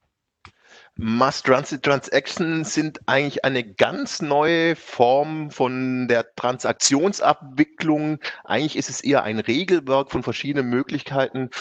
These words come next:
durch die die Schemes, ähm, den Stadtwerken, ähm, und Verkehrsbetrieben helfen wollen, eine neue Möglichkeit der Transaktionsabwicklung,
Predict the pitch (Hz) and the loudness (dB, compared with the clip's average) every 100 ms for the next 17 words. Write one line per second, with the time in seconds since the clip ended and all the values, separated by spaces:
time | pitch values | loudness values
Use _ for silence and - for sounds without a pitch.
0 | - 113 - 123 120 117 - - 135 156 | -6 -6 -4 -6 -2 -2 -4 -4 -2 -2
1 | - - - 110 113 117 110 107 107 107 | -4 -8 -2 0 0 -2 -2 0 0 0
2 | 104 104 - - - - 127 135 131 - | -2 -2 -2 -4 -2 -2 0 4 4 4
3 | 123 123 - - - 104 113 110 110 - | -4 -4 -6 -12 0 2 2 -2 -2 0
4 | 123 - 123 - 123 120 113 107 104 135 | 0 0 -4 -4 -4 -2 -2 0 2 0
5 | - 135 113 113 117 117 - - - 101 | -2 -2 4 4 4 -4 -10 -12 -2 0
6 | 101 107 117 113 - 110 - 104 104 - | 2 2 2 0 0 -6 0 0 0 -2
7 | 95 - - - 110 127 - - - - | -2 -2 -4 -2 0 -2 -4 -8 -10 -4
8 | - - 107 - 117 113 113 | -6 -4 -8 -4 -2 -2 -4